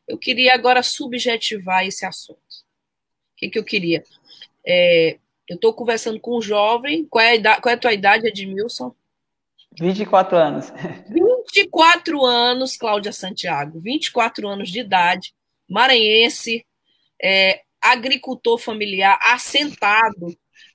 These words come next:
Speaker 1: E eu tô, eu tô, eu não posso perder a oportunidade, apesar de que a gente tem pouco mais que quinze minutos ainda, mas tem bastante tempo,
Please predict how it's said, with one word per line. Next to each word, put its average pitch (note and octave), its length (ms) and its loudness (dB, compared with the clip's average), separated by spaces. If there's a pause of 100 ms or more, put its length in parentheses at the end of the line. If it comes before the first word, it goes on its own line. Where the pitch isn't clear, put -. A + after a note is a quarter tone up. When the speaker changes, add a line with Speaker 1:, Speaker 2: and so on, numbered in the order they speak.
Speaker 1:
E - 100 -8
eu A#3+ 80 2
tô, D4+ 320 0
eu B3+ 180 2
tô, - 260 -4 (140)
eu G3+ 60 -10
não C#4+ 160 -4
posso D4+ 300 2
perder A3+ 260 0
a A3 40 -2
oportunidade, G#3+ 760 -2
apesar G3+ 360 -2
de F#3+ 100 -8
que G3 80 -4
a F#3+ 40 -4
gente G3 240 -8
tem F3+ 380 -8 (280)
pouco G#3 240 -4
mais F#3+ 240 0
que - 120 -12
quinze G3 320 -8
minutos F3+ 440 -6
ainda, G3+ 420 -2 (460)
mas F#3+ 180 -4
tem G#3+ 180 0
bastante G3 480 0
tempo, A#3 240 0